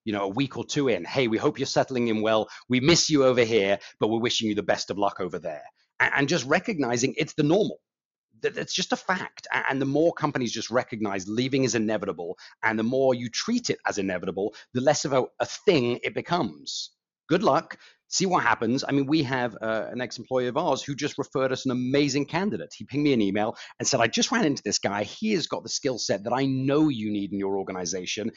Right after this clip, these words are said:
He's looking around. You should contact him." And to me, that was the reflection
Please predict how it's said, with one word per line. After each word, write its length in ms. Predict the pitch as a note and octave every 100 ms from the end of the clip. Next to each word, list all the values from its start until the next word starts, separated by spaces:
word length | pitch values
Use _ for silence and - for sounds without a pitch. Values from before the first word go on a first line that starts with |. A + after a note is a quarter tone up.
| - -
He's 200 | D#3+ C#3
looking 240 | E3+ D#3+
around. 440 | D3 F3 C#3 A2 - - _
You 100 | C#3+
should 160 | D#3+ E3
contact 460 | G3+ B3+ - - F2+
him." 180 | - _ _ _ _ _
And 140 | D3+ D#3+
to 120 | F3
me, 480 | F3 A3+ C3+ C3+ C3+ _
that 280 | G2 C3 C#3
was 140 | D3 C3
the 80 |
reflection 720 | C#3+ - D3 G#2 - F#2 G2